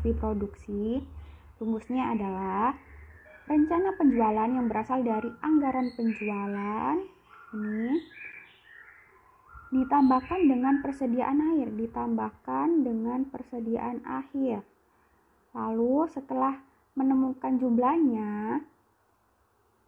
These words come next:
dikurangi dengan persediaan awal. Itulah produksi, ya, jumlah produksi yang harus diproduksi. Itu rumusnya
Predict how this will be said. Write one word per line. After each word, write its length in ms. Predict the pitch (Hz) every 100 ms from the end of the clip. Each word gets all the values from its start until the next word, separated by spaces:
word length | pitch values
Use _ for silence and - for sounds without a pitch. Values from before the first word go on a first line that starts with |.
| _ _
dikurangi 720 | 247 262 - 277 302 349 359 262
dengan 480 | 247 240 269 269
persediaan 1200 | 262 262 - 247 220 226 220 - - 233 240 240 - -
awal. 960 | 233 233 233 233 226 240 240 220 196 - _ _ _ _ _ _ _ -
Itulah 400 | 254 - 277 311 302 -
produksi, 1120 | 254 254 233 233 - - 254 247 254 269 302 311 - _ _ _ _ _ _ _ -
ya, 240 | 240 214 240
jumlah 320 | 240 240 247 254
produksi 560 | 254 233 233 - 269 254
yang 160 | 247
harus 480 | 226 214 214 240 277 233
diproduksi. 1200 | 233 233 220 214 202 202 - - 214 214 214 202 - - _ - _
Itu 160 | - 247
rumusnya 880 | 240 226 226 233 - 233 247 285